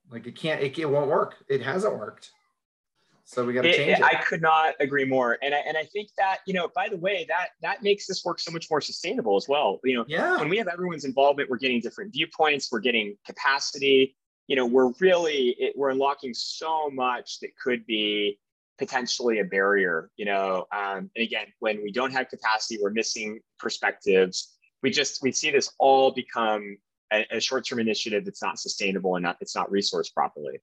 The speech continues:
Speaker 2: you know?
Speaker 1: Yep, absolutely. Well, I think, uh, I think we've given the audience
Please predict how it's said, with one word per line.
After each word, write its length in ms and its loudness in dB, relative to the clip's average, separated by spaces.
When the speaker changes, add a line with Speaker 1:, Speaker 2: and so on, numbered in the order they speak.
Speaker 2:
you 80 -6
know? 240 2
Speaker 1:
Yep, 160 -8
absolutely. 560 -8
Well, 200 4
I 160 2
think, 380 -6
uh, 460 4
I 80 -6
think 220 -12
we've 180 -12
given 240 -6
the 120 -6
audience 600 -2